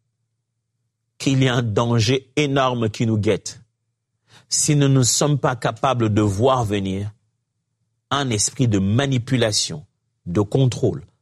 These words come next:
semblable à celui de l'époque de Pharaon, qui va imposer de l'esclavage dans l'Église,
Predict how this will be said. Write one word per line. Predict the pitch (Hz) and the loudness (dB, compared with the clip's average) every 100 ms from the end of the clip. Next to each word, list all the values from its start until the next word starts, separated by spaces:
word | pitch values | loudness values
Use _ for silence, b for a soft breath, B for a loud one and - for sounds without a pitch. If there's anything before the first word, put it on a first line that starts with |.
| _ | _
semblable | - 135 135 143 131 | -2 0 2 2 2
à | 120 | 0
celui | - 139 143 | 0 0 2
de | 113 | 2
l'époque | 104 92 120 107 - - _ - _ _ | 0 0 -2 -2 -4 -20 _ -20 _ _
de | - 95 | -4 -4
Pharaon, | - 98 90 76 78 _ _ B B B | -2 -4 -2 -6 -8 _ _ B B B
qui | - 170 | 0 2
va | 185 | 2
imposer | 175 139 143 127 123 | 0 0 0 2 0
de | 135 107 | 0 0
l'esclavage | 110 131 131 - - 131 127 110 123 123 110 101 | 2 2 0 -2 0 0 0 0 0 0 -2 -2
dans | 95 | -2
l'Église, | 87 87 85 78 - | -4 -6 -8 -10 -18